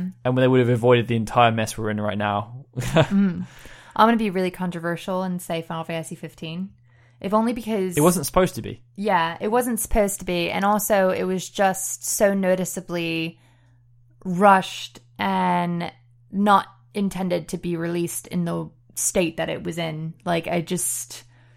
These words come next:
Speaker 2: I just feel like it showed a lot of the bad sides about Square Enix's development. And,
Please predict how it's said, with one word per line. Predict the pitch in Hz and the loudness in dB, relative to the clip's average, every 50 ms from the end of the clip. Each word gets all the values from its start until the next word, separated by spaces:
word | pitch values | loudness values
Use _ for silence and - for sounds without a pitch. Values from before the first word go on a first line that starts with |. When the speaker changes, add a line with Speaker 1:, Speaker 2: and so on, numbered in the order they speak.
| _ _ _ _ _ _ _ _ _ _ _ - | _ _ _ _ _ _ _ _ _ _ _ -2
Speaker 2:
I | - 196 | -2 0
just | 175 196 190 - - | 2 2 0 0 0
feel | 220 214 202 196 | 2 2 4 4
like | 190 185 180 - | 4 2 2 0
it | 175 - - - | -4 -6 -6 -10
showed | - - - 208 185 180 180 175 | -10 0 2 4 4 4 4 2
a | 175 | 2
lot | 180 180 175 175 | 4 4 4 4
of | 175 160 | 4 0
the | 165 | -2
bad | - 180 170 170 165 - | 2 2 4 4 2 0
sides | - - 170 165 160 - - | -2 0 0 0 0 -2 -6
about | 165 170 165 160 160 160 156 - _ _ _ _ _ _ | -4 -2 0 0 0 -2 -4 -10 _ _ _ _ _ _
Square | - - - - 180 175 | -10 -8 -4 -2 0 0
Enix's | 170 165 165 165 - - 175 160 156 | 0 -2 -4 -6 -8 -8 -8 -8 -8
development. | - 180 160 175 165 160 156 156 170 165 160 160 156 - - - | -8 -4 -2 0 0 0 -2 -4 -4 -6 -6 -6 -8 -10 -8 -4
And, | 175 175 170 170 165 165 165 165 165 - | -2 0 0 0 -2 -2 -4 -6 -8 -8